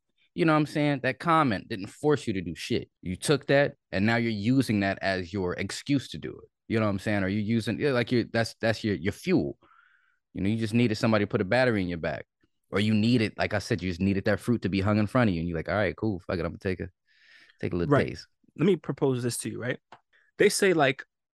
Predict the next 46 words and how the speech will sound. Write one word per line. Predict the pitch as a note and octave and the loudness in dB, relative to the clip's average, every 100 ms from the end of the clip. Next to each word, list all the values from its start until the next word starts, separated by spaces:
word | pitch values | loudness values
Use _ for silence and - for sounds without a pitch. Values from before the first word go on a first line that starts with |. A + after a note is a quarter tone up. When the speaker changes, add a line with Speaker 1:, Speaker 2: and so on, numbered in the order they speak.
| _ | _
Speaker 2:
y-, | G3+ - | -12 -2
I | D3+ E3+ | 4 6
always | E3+ C#3+ C3+ | 6 4 -2
feel | - - C3+ | -6 0 2
like | A#2 A2+ - | 0 -2 -2
ignorance | E3 D3+ C3+ | 0 0 -2
is | B2+ | -6
bliss. | - - - | -8 -8 -6
Like, | C3+ - | -6 -4
if | B2+ C3 | -4 -4
you | B2+ | -4
do | B2+ E3 | -2 -2
not | E3+ D#3 - | 0 -2 -2
know | B2+ C3 | 0 0
of | A#2+ | -2
something, | - G#2+ A2 F#2+ D#3 _ | -6 -8 -10 -14 -14 _
if | - C3 | -4 -2
you, | E3 - | -2 -2
if | - | -4
you | D3 | 0
don't | D#3+ G3+ | 0 0
know | D#3+ D3+ C#3 | 0 0 0
of | B2 B2 - | -2 -6 -6
anything | C3 B2 - A#2+ | -6 -4 -6 -8
else, | G2+ - - - - _ _ _ _ | -8 -10 -10 -14 -14 _ _ _ _
could | - D#3 | 2 2
you | C#3+ C#3+ | 2 0
really | C3+ C3 | 2 0
be | B2 A#2+ A2+ | 0 -2 -4
blamed | B2 B2+ B2 B2 | -2 0 0 -4
for | - C3 G2+ | -4 -4 -4
it, | - | -6
right? | A2+ - | -10 -4
Could | C#3+ C#3 | -2 -2
you | B2+ | -4
really, | B2 B2 A#2 _ _ _ - | -6 -6 -8 _ _ _ -6
uh, | A2+ | -4
be | A2+ | -4
punished | - - F#3 C3+ - | -4 0 0 0 -4
for | - | -4
something | - C3 B2 | -2 -2 -2
that | - | -4
you | B2 | -6
do | A#2+ | -2
not | B2 A#2 - | 0 -2 -4
know? | B2 F#2+ | -6 -6